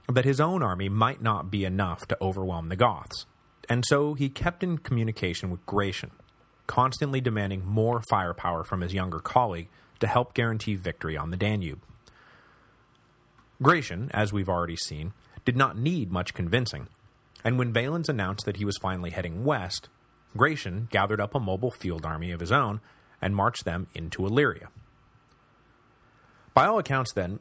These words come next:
it looked like the Goths were about to be hit hard from both sides, and that the Gothic War would go down in history as just another temporary barbarian raid, rather than a full-scale war. But all the troop movement along the Rhine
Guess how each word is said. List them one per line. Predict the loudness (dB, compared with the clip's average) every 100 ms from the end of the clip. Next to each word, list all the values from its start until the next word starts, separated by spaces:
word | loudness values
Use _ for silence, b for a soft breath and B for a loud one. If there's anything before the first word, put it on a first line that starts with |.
| 0
it | 2
looked | 2 0
like | 0 0
the | 2
Goths | 2 0 -2
were | -2 0
about | 2 2 2
to | -2
be | -4
hit | 0 -2
hard | 0 0 0
from | -2 -4 0
both | 0 0 0
sides, | 0 0 -4 -10 -12 -16 _ -2
and | -2
that | 0
the | 0
Gothic | 2 2 2 -2 0
War | 2 2
would | 0
go | 2 2
down | 2 -2
in | -2
history | -2 -4 -2 -2 -2
as | 0
just | 0 0 0
another | 0 0 -2
temporary | -2 -6 -2 0 0
barbarian | -2 -2 -2 -4 -4 0
raid, | 2 2 0 -6 B B B B B
rather | 4 4 2 -2
than | -2
a |
full-scale | -2 -4 -6 -6 -4 0
war. | 0 0 -2 -14 -20 _ _ _ -20 -20 _ _ _ _ _ _ _ b b b b b _
But | 4 6
all | 4
the | 0
troop | 0 2 2
movement | 2 0 2 0
along | 2 0 0
the | 0
Rhine | 2 2 0 -8